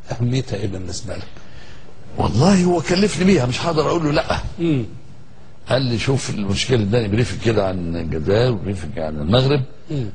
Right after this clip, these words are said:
Speaker 2: "وأنا عاوز تشوف إيه المشكلة، وحاول بكل الطرق إنك تحل المشكلة دي معاهم". رحت الجزائر، رئيس بومدين قال لي: "مصر"، مش عارف مصر. قلت له: "يا ريس، أنت مصر عملت لك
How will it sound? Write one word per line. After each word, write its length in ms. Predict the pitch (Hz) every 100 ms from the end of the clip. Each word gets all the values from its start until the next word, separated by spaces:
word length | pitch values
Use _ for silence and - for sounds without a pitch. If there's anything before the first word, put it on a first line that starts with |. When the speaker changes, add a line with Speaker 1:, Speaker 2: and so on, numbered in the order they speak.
| -
Speaker 2:
"وأنا 800 | 107 127 127 127 123 120 120 123
عاوز 200 | 120 120
تشوف 440 | - - 117 104 131
إيه 80 | 110
المشكلة، 460 | 98 90 - 113
وحاول 580 | 98 - 117 117 110 104 - - - -
بكل 460 | - 95 98 120 98
الطرق 300 | - 98 90
إنك 200 | 87 80 -
تحل 280 | - 92 80
المشكلة 340 | 67 - 80
دي 100 | 71
معاهم". 200 | 71 - -
رحت 240 | - - -
الجزائر، 640 | 131 131 131 107 92 98 - - - - - - - 117
رئيس 220 | 120 104
بومدين 420 | 101 98 87 85 -
قال 160 | - 160
لي: 460 | 143 135 127 123 - - - -
"مصر"، 480 | 85 139 131 - 120
مش 160 | 113
عارف 280 | 107 117 95
مصر. 320 | 104 123 -
قلت 140 | - -
له: 120 | 147
"يا 140 | 117
ريس، 380 | 92 87 78 -
أنت 140 | - 127
مصر 340 | 123 131 -
عملت 400 | 104 101 101 -
لك 100 | 82